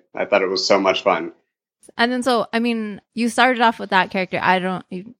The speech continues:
Speaker 2: like, how many characters have you been, would you say?
Speaker 1: Let's see.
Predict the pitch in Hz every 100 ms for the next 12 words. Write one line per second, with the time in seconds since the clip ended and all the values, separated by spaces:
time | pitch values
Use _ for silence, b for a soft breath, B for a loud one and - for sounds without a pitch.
0 | _ 196 185 220 226 220 214 208 208 196
1 | 180 185 175 156 - 202 - 190 170 170
2 | - - 196 -